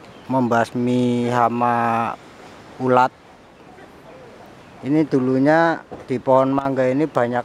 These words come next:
andraknya, kemudian saya kasih, eh, dua koloni semut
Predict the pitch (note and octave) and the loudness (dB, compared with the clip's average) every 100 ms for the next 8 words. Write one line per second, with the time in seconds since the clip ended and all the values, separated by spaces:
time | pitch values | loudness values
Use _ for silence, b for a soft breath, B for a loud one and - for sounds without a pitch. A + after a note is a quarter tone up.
0 | - C#3 C3+ B2 A#2 - A#2+ C3 C3 C#3 | -4 -4 -4 -2 -2 -4 -10 -6 -6 -8
1 | D3+ - - - C3+ C3+ - C3 C3 C3 | -12 -20 -20 -8 -4 -4 -2 0 0 -2
2 | C3 B2 A#2+ A#2+ B2 A#2+ - B2+ B2+ B2 | -2 2 2 2 0 -2 -4 -6 -6 -10
3 | A#2+ - - - - - - - A#2+ A#2+ | -14 -20 -20 -20 -20 -20 -20 -8 -2 0
4 | A#2+ A#2 A#2 A#2 G2+ - - - - - | 0 0 -4 -6 -10 -16 -20 -20 -20 -6
5 | B2 B2 B2 A#2+ B2 B2 B2 B2 A#2+ C3 | 0 4 2 2 2 2 0 -2 -4 -4
6 | B2 B2 | -4 -4